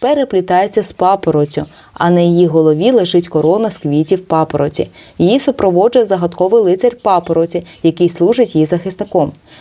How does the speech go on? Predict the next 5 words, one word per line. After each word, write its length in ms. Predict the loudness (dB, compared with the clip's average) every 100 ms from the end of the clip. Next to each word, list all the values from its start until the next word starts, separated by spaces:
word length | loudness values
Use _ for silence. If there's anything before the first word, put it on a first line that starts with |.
| -4
Напередодні 720 | 0 0 2 2 4 2 2 -2
святого 480 | -4 -2 0 0
Івана 480 | 0 0 0 0 -2 -8 -18 -4
квіткова 440 | -4 -2 0 0
принцеса 640 | 0 0 0 2 0 0